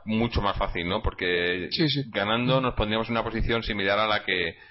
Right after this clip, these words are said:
Speaker 1: eh, quizá a la que fuimos a, a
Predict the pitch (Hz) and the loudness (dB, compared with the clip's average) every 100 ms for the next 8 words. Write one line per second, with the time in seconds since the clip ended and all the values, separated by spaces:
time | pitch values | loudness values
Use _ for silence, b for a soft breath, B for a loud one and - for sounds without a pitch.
0 | B B - 85 85 82 82 80 80 78 | B B -6 -2 0 0 0 0 0 -2
1 | 80 82 85 92 98 95 87 - 95 95 | -4 -4 0 2 2 0 -2 -4 -2 -2
2 | 92 87 85 85 B B B B 87 | 0 0 -2 -4 B B B B -6